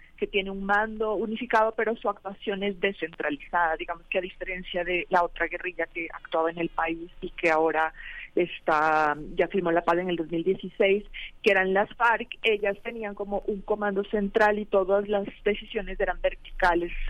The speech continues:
eh, digamos, eh, eh, eh, tenía otro tipo de organización y de gobernanza. El E L N, eh, de otro lado, lo que tiene es como un comando central que toma las decisiones, pero tiene varios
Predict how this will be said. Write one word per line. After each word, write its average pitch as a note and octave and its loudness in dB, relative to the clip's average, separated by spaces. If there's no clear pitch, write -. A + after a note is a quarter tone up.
eh, F3 0
digamos, D#3+ 2
eh, E3+ 2
eh, - 6
eh, G3 4
tenía G3+ 2
otro G3 -2
tipo G3 -8
de F#3 2
organización E3+ -6
y E3 0
de E3 2
gobernanza. D#3+ -2
El A3 4
E A3+ 4
L A3+ 2
N, G#3+ -2
eh, F3+ 2
de F#3 2
otro F#3+ 0
lado, G3 2
lo F#3+ -4
que F3+ -8
tiene F#3+ -4
es F3+ -8
como F3+ -4
un G#3+ -2
comando G3 2
central G3+ 0
que F3 -10
toma E3+ -8
las E3+ -6
decisiones, A3+ -6
pero A3+ 2
tiene A3 2
varios G#3+ 0